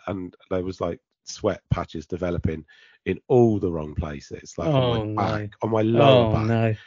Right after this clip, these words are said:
Speaker 1: So I was shoving, like, pieces of toilet paper into the lower part of my, into, into my boxer short, uh, elastic bo-, elastic, <laughs> the elastic part of my boxer shorts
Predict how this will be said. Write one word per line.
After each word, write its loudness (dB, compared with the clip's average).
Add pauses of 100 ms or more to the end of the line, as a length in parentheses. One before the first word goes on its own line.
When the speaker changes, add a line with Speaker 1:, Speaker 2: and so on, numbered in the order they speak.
(420)
Speaker 1:
So -4
I 2
was 2
shoving, 0
like, -4
pieces -2
of -8
toilet -4
paper -2
into -6
the -4
lower -2
part -6
of -14
my, -10 (540)
into, -6
into -8
my -4 (680)
boxer -4
short, -6 (1120)
uh, -6 (100)
elastic -6
bo-, -6 (180)
elastic, -6 (140)
<laughs> -10
the -2
elastic -6
part 0
of -10
my -10
boxer -8
shorts -14